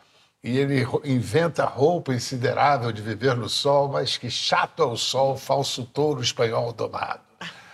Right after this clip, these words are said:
Aí ele volta e termina o poema falando assim, "Resta a, a, ao homem vo-, a, a, a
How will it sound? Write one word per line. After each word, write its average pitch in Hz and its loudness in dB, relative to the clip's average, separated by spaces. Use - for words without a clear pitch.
Aí 185 6
ele 240 4
volta 135 4
e 143 0
termina 175 2
o 180 0
poema 180 2
falando 185 2
assim, 151 2
"Resta 165 2
a, 143 0
a, 127 2
ao 117 2
homem 156 4
vo-, 151 2
a, 123 0
a, 110 -2
a 107 -14